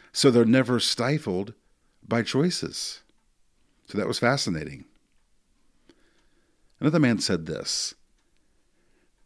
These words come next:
and I wish I could tell you more of this man's story. I'll tell you some. He's probably about thirty-two. He, he carries himself like a Navy seal.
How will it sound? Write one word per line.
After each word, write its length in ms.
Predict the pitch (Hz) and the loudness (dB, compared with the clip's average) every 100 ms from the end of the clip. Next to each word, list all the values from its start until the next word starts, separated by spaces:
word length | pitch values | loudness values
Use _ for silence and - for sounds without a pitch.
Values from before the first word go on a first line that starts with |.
| _ _ | _ _
and 100 | 117 | -4
I 40 | 113 | -2
wish 220 | 143 - | 0 0
I 60 | |
could 220 | 139 107 82 | -2 -2 -4
tell 200 | - 101 | -4 -4
you 220 | 90 95 | -2 -2
more 280 | 90 87 80 | 0 0 -2
of 80 | |
this 220 | 80 80 - | -4 -6 -4
man's 300 | 78 73 - | -6 -6 -8
story. 640 | - - - - - - _ _ _ _ _ _ _ _ _ - _ | -6 -8 -8 -12 -16 -20 _ _ _ _ _ _ _ _ _ -20 _
I'll 100 | 113 | -4
tell 180 | - 147 | 0 2
you 140 | 120 | 2
some. 440 | 92 - 85 80 90 | 2 0 -2 -4 -4
He's 140 | 101 | -4
probably 440 | - 131 123 117 | -2 -2 0 0
about 260 | 101 87 - | 0 -2 -4
thirty-two. 800 | - 92 90 - - 78 76 87 - _ _ _ _ _ _ _ _ _ _ _ | -2 -2 -2 -8 -8 -8 -8 -10 -18 _ _ _ _ _ _ _ _ _ _ _
He, 280 | - 131 120 - | -6 -4 -4 -4
he 160 | 131 | -6
carries 480 | 131 - 160 196 160 | -4 0 4 4 4
himself 560 | 143 117 - 117 113 - | 4 2 2 0 0 -2
like 160 | 101 | -4
a 60 | 98 | -2
Navy 400 | 90 92 87 90 | -2 0 -2 -4
seal. 500 | - - 73 73 71 | -4 -6 -8 -12 -16